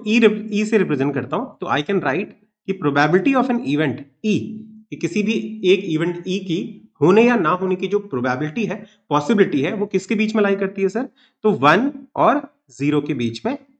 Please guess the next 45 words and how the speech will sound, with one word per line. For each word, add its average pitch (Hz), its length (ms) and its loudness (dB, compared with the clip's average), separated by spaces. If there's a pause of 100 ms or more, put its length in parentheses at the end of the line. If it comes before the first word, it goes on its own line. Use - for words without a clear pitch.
(120)
लाई 113 140 -6
करती 117 320 -16
है। - 100 -18
तो - 460 -10
ये 240 140 4
सबसे 220 260 2
पहली 165 240 0
चीज 165 180 -6
आपको 120 240 -2
ध्यान 131 260 -4
रखनी 139 200 -6
है 139 80 -4
कि - 100 -10
प्रोबेबिलिटी 139 680 -2
होता 135 280 -4
क्या 208 180 -4
है - 280 -8 (120)
और 214 100 2
उसका 220 180 0
रेंज 151 340 0
क्या - 140 -12
है। - 120 -20 (520)
समझ 240 180 4
गए? 220 100 0 (580)
एक्चुअल 233 340 2
में 302 100 6
सर 294 240 -2
प्रोबेबिलिटी 180 500 2
निकालते 127 400 -2
कैसे 175 280 -6
हैं? 240 140 -4
तो 220 80 -8
there 196 180 0
is 240 100 0
a 285 80 0
set 214 340 0
procedure, 131 480 -6 (1040)
एक 214 180 6
प्रोसीजर 196 360 4
फॉलो 208 240 6
करना 190 240 2
पड़ता 185 240 -4
है, 208 120 -8
तभी 175 200 -2
आप 214 260 -2